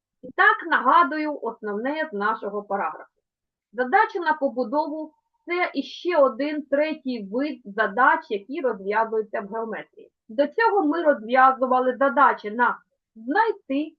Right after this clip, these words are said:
або довести. <clears throat> Зараз у нас задача на побудову. <clears throat>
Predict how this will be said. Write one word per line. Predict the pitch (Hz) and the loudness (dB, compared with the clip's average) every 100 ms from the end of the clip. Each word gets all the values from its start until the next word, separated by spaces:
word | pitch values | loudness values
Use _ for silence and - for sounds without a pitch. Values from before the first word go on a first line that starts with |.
| _ _ | _ _
або | 247 247 370 | -4 -2 -2
довести. | 254 294 254 254 - - 185 - _ _ _ - | 2 2 2 -4 -6 -12 -12 -12 _ _ _ 6
<clears throat> | 381 440 392 415 359 208 _ _ _ _ _ - | 8 8 6 4 4 0 _ _ _ _ _ -6
Зараз | 233 349 403 403 | 2 2 2 0
у | |
нас | 381 294 | 2 2
задача | 226 202 254 285 247 | 2 0 0 0 -4
на | 196 | -8
побудову. | 196 220 202 208 208 156 - | -8 -8 -8 -2 -2 -2 -10
<clears throat> | _ 247 254 _ 285 415 359 214 - | _ -16 -16 _ -4 0 0 0 -6